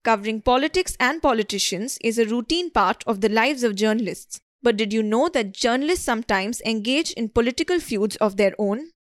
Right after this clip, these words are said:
That's what happened at the Press Club of India, which yesterday held one of its most contentious elections in recent years. On the one hand,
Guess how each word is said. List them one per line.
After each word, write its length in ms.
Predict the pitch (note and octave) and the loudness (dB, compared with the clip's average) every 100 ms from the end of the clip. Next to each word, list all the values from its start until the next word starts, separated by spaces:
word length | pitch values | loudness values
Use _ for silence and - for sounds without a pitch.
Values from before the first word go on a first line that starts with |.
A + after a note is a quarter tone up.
| _ | _
That's 340 | G#3+ C4 F4 | 0 0 0
what 180 | F#4 F#4 | -2 0
happened 460 | C#4+ A3 - G3 A#3 | 2 0 0 -4 0
at 140 | A#3 G#3 | 0 0
the 80 | A3+ | -2
Press 320 | B3 D#4 - | 0 0 0
Club 200 | C#4 A3 | 0 0
of 160 | G#3+ - | -2 -2
India, 440 | A3 G3+ F#3+ B3 | -2 2 2 2
which 280 | A#3+ G#3+ - | 0 -2 0
yesterday 480 | A3+ A#3+ D#4 D4+ D#4+ | -2 0 -2 0 0
held 320 | A3+ F#3+ A#3+ | 0 -2 -2
one 200 | G#3+ G#3 | -2 -2
of 120 | G#3+ | -2
its 220 | A#3 - | -6 -4
most 340 | B3 D4 - - | -4 -2 -4 -6
contentious 640 | A3 G3+ C4 C#4+ F4+ E4 | -4 -2 -2 0 -2 -2
elections 600 | B3+ G#3 F#3+ - G3 A#3+ | 0 0 0 -4 -6 -4
in 200 | A#3+ A3+ | -4 -4
recent 440 | G#3+ C#4+ E4+ D#4 | -2 -2 -2 -2
years. 560 | A#3+ G3 - - - - _ _ _ | 0 0 -2 -12 -16 -16 _ _ _
On 140 | A#3+ A#3 | 0 2
the 80 | |
one 240 | A3 C4 F4 | 2 2 2
hand, 360 | B3 F#3 A#3 | 0 0 -4